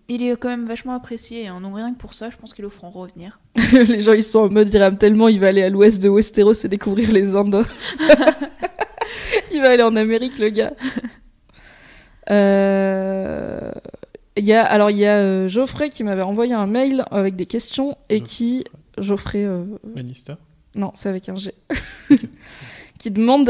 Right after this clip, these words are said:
Speaker 2: est-ce qu'on peut élire le meilleur personnage de la saison, sachant que lui, il vote pour, euh, Lady Mormont, la petite Lady Mormont que tout le monde aime. Tu votes pour qui, toi, euh, Aki ?
Speaker 1: Hmm,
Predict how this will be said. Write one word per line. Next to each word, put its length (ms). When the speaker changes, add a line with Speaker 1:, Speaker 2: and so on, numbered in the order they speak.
Speaker 2:
est-ce 160
qu'on 100
peut 160
élire 280
le 140
meilleur 260
personnage 420
de 80
la 100
saison, 440
sachant 320
que 80
lui, 180
il 140
vote 240
pour, 400
euh, 280
Lady 260
Mormont, 340
la 120
petite 280
Lady 220
Mormont 320
que 100
tout 200
le 40
monde 140
aime. 220
Tu 100
votes 140
pour 200
qui, 120
toi, 160
euh, 480
Aki ? 320
Speaker 1:
Hmm, 460